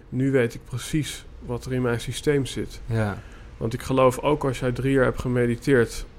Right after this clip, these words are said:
Speaker 1: en je heel gelukkig voelt, kan je drie jaar later weer helemaal in de shit zitten. Dus ik denk dat het, eh, ja, ook om gaat dat je contact maakt met, eh, met wat kom ik hier brengen.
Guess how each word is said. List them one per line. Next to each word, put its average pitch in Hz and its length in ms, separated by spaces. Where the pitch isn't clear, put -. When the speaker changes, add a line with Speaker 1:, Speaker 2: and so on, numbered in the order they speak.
Speaker 1:
en 123 300
je 127 180
heel 131 240
gelukkig 135 420
voelt, 117 280
kan 123 160
je 127 280
drie 127 180
jaar 127 160
later 135 360
weer 117 120
helemaal 131 260
in 107 80
de 110 60
shit 143 260
zitten. - 360
Dus - 440
ik 123 160
denk 131 200
dat 131 140
het, 127 320
eh, 120 480
ja, 131 320
ook 135 260
om 127 280
gaat 123 280
dat 131 140
je 131 200
contact 123 440
maakt 120 260
met, 120 340
eh, 117 200
met 123 180
wat 123 200
kom 139 200
ik 127 100
hier 123 120
brengen. 120 400